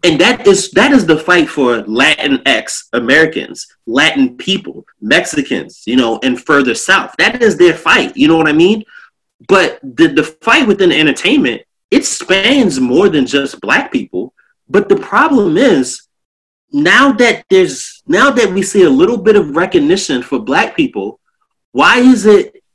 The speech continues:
we can't big them up while also bringing to attention that we as a group of Latinx folks need to be included in this as well?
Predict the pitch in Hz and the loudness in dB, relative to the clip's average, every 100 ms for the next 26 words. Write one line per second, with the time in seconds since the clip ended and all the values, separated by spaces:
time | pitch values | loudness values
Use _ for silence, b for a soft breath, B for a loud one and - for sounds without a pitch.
0 | _ - 170 202 - 214 143 123 110 175 | _ -4 -2 -2 0 0 0 -4 4 4
1 | 147 170 156 127 175 160 - _ _ _ | 4 0 0 -2 -4 -4 -8 _ _ _
2 | _ _ - 143 202 196 190 185 185 131 | _ _ -6 0 0 0 -2 0 -2 0
3 | 131 151 165 175 165 160 147 123 - 190 | -4 -4 0 0 0 -2 -2 -2 -4 -4
4 | 202 147 117 107 101 - b - 113 180 | -2 -4 -2 -4 -4 -10 b -14 -2 0
5 | 208 185 139 135 131 160 147 120 135 - | 2 0 -2 -2 0 0 -2 -2 -2 -2
6 | - 151 175 - - - _ 139 123 123 | -4 -4 -6 -10 -16 -20 _ -4 -4 -4
7 | - B B 123 160 175 147 135 127 113 | -12 B B 0 0 2 0 0 -2 -6
8 | - 165 175 151 - - 156 135 127 120 | -6 0 2 2 -4 -4 -4 -2 -4 -6
9 | - 110 95 139 202 - | -12 -12 -8 -4 -4 -4